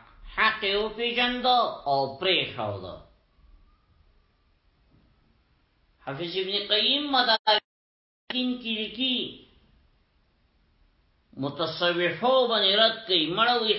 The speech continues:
حقیقت جو-، حقیق-، شریعت جدا چیز دے۔ نو وی منگا چه ٹنگ ٹکور کو، دا طریقت تے۔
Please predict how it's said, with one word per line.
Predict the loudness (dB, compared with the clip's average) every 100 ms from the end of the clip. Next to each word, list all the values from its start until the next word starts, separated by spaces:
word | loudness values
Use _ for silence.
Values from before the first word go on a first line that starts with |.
| 0
حقیقت | -4 -4 -2 -2 -2 -8
جو-، | -4 -4 _ _ _ _ _ _ _ -8 -2 0 0 -2 -6
حقیق-، | -6 -6 -10 -12 -8
شریعت | -2 -2 -2 -4 -4 -6
جدا | -4 2 2 0 -8
چیز | -10 -10 -10
دے۔ | -12 -14 -20 -20 -20 _ _ _ _ _ _ _ _ _ _ _ _ _ _ _ _ _ _ _ _ _ _ -6
نو | 0
وی | 2
منگا | 2 2 2 2
چه | -2 2
ٹنگ | 2 2 0
ٹکور | -2 -2 -6 -6
کو، | -6 -4 4
دا | 4 4 0
طریقت | 0 -2 -2 -4 -4 -10
تے۔ | -10 -10